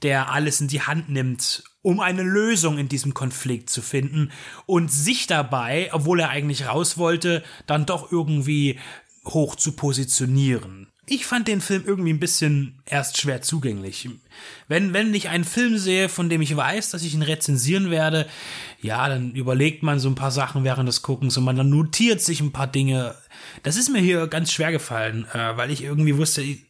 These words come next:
der Film hat überhaupt gar keine Angriffsfläche für mich geboten. Aber ich fand ihn sehr sehenswert.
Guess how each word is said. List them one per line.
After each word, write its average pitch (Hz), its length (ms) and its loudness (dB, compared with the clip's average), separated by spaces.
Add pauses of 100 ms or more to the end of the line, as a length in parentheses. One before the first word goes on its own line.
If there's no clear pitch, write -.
der 143 100 0
Film 175 240 2
hat 160 140 -2
überhaupt 156 260 -4
gar 170 100 -2
keine 160 200 2
Angriffsfläche 156 720 0
für 131 120 0
mich 123 160 0
geboten. 120 540 -2 (920)
Aber 190 200 4
ich 220 140 -2
fand 247 300 -2
ihn 226 480 0
sehr 180 260 0
sehenswert. 233 720 -2